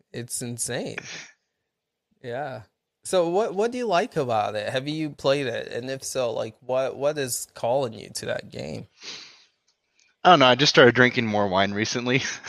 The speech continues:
Speaker 1: Okay.
Speaker 2: Um,
Speaker 1: <laughs> That, that should
Speaker 2: so,
Speaker 1: do it, right? Yeah.
Speaker 2: yeah, try, trying to replace, you know, beer and whiskey with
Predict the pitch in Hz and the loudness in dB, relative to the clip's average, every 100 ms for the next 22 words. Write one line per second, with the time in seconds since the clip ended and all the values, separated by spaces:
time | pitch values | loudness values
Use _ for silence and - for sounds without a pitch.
0 | - 131 - - - - - 120 131 123 | 2 4 4 2 0 -2 4 6 8 6
1 | 107 98 92 131 - - - 151 - 123 | 4 0 -4 -6 -8 -16 -16 -16 -10 -4
2 | 117 139 123 117 113 110 - 131 - - | 6 8 8 6 2 -2 -4 -6 -8 -10
3 | - 127 120 120 120 117 113 - 117 - | -12 -2 6 8 8 8 4 2 -2 2
4 | 117 104 98 95 90 98 92 95 87 90 | 0 2 0 -2 -4 -12 -10 -6 -6 -6
5 | 87 78 73 71 82 78 76 73 76 - | -10 -10 -12 -12 -10 -8 -8 -8 -10 -10
6 | 78 71 73 | -12 -12 -12